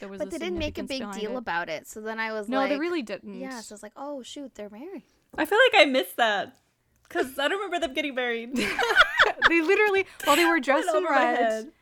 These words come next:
Speaker 1: They
Speaker 3: Uh-huh.
Speaker 1: were dressed in red, and then
Speaker 3: Yeah.
Speaker 1: they walked over, um, this h-, saddle, and then basically it jumps to the reception afterwards, and then from there it jumps to, like,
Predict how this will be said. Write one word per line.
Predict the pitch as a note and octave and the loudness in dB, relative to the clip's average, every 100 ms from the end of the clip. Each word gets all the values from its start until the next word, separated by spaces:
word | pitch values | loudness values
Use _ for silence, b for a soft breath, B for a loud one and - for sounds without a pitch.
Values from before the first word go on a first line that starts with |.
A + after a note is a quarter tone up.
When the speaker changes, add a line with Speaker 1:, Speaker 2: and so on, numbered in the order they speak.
| - | -8
Speaker 1:
They | C#4+ | -2
Speaker 3:
Uh-huh. | C#4 - | 0 2
Speaker 1:
were | A#3+ | 0
dressed | B3+ C#4 - | 0 -2 -4
in | E4+ | -4
red, | D4+ C4 C4 C4 | 0 2 2 0
and | B3+ | -2
then | B3 | -2
Speaker 3:
Yeah. | |
Speaker 1:
they | A#3+ A#3+ | -2 -2
walked | A3+ A#3+ B3+ | 0 0 -2
over, | A#3+ A#3+ A3+ A#3 A3+ A3 G#3+ - | -6 -4 -4 -4 -4 -6 -8 -8
um, | G#3+ G#3 G3+ | -10 -10 -8
this | G#3+ G#3+ - | -8 -8 -12
h-, | - - | -18 -20
saddle, | - - B3 G#3+ F3+ G3+ B3 b b b | -10 0 0 0 -4 -10 -12 b b b
and | A#3+ B3+ | -2 0
then | B3 | 0
basically | A#3+ A#3+ B3 - A#3 | 0 -2 -8 -6 -6
it | G3+ | -4
jumps | A#3 A3+ A#3 - | -4 -4 -6 -12
to | - A3+ A3 G#3+ | -14 -12 -10 -12
the | G#3 G#3 | -12 -10
reception | G#3+ - A3+ - A3+ | -10 -10 -10 -10 -12
afterwards, | G#3 G#3 G#3+ - G#3+ G#3 G#3 A3 - - | -8 -6 -6 -10 -10 -10 -10 -12 -14 -10
and | A#3 | -8
then | A3 G#3+ G#3 | -6 -8 -10
from | - A3+ A3 | -8 -6 -6
there | G#3+ G#3 G#3 | -6 -6 -6
it | G#3+ | -8
jumps | G3+ G#3 G#3 - | -8 -10 -10 -14
to, | G#3 | -10
like, | G3+ G3+ G3 - | -8 -6 -8 -14